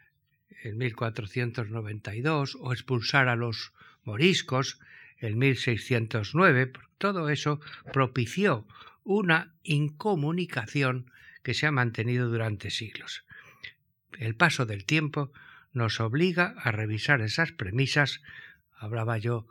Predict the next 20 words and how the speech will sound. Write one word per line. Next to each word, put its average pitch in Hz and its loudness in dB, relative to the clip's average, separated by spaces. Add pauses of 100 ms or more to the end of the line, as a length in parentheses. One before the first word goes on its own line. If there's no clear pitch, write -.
(160)
hace 123 -4
un 113 -2
momento 120 -2 (300)
de 120 -2
la 107 -4
vuelta 131 4 (420)
a 117 -8
la 104 -4
España 110 0
de 101 -10
las 104 -10
tres 135 4
religiones 117 -2 (480)
y 180 6
no 131 2
cabe 113 2
duda 117 2 (420)
que 120 -2
la 113 2
apertura 151 0